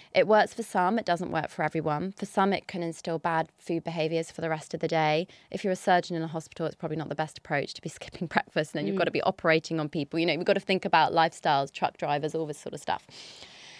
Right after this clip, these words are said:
Speaker 1: For you not to hydrate was probably not the best decision. Your body needs water when you wake up. You know, you
Speaker 2: Yes.
Speaker 1: will be really tired and you will feel lethargic. And dehydration, as you know, is already present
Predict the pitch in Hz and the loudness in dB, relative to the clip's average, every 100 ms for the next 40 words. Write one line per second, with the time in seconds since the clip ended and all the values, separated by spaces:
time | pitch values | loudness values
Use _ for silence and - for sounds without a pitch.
0 | - - - 220 254 262 233 233 202 220 | -20 -4 2 6 6 6 4 -2 0 0
1 | 202 180 180 - 196 _ - 202 202 170 | 4 4 4 2 -6 _ -4 0 2 2
2 | 175 165 - _ - 151 - 156 - 156 | 2 2 0 _ 0 0 0 -8 -4 0
3 | 165 165 214 208 _ 185 170 175 170 165 | 0 2 0 -4 _ -2 0 0 0 0
4 | 160 - 156 - 160 143 143 139 127 - | -2 -2 -6 -4 -6 -4 -2 -2 -4 -4
5 | 117 - - 147 127 143 147 156 139 139 | -4 -4 -6 -6 -4 -6 0 -2 0 -4
6 | 131 - - - 131 - - - - - | -4 -6 -10 -8 -6 -4 -6 -10 -20 -18
7 | - - - 151 147 151 147 - 160 147 | -20 -20 -6 -4 0 0 0 2 2 2
8 | 147 - 131 123 117 113 - - 143 135 | 0 0 0 0 -2 -4 -8 -6 -4 -2
9 | 131 139 135 - 196 165 160 151 143 - | -2 -4 -2 0 0 0 -2 -2 -4 -4
10 | 143 147 143 147 _ - 143 143 135 139 | -4 -2 -4 -6 _ -10 -4 -2 0 -2
11 | 156 147 127 - 135 135 139 - | -2 -4 -4 -6 -6 -4 -6 -6